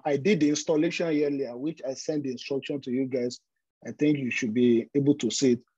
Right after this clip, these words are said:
Here, if I search for Ubuntu, just type Ubuntu directly on my this thing. No VirtualBox, no nothing. We are using directly, you run it on your Windows.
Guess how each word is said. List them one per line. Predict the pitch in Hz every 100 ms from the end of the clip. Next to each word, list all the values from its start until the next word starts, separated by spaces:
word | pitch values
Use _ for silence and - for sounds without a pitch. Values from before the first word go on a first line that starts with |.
| _
Here, | - 160
if | 175 165
I | 147
search | 135 - 156 -
for | 143 120 123
Ubuntu, | 139 143 - 131 107 _ _ _ 139
just | 147 -
type | 139 -
Ubuntu | 117 135 135 - 113
directly | 127 127 139 143 143 120 _ _ _ _ -
on | 123
my | 117 113
this | 143 -
thing. | 139 123 131
No | 151 175 170 170 143
VirtualBox, | 151 147 151 135 143 143 143
no | 143
nothing. | 139 131 - 110 113
We | 127
are | 113
using | 127 143 147 151 151 _ _ -
directly, | 123 127 135 147 165 165 160 151
you | 131
run | 143 143
it | 131 135
on | 123
your | 120
Windows. | 135 131 143 143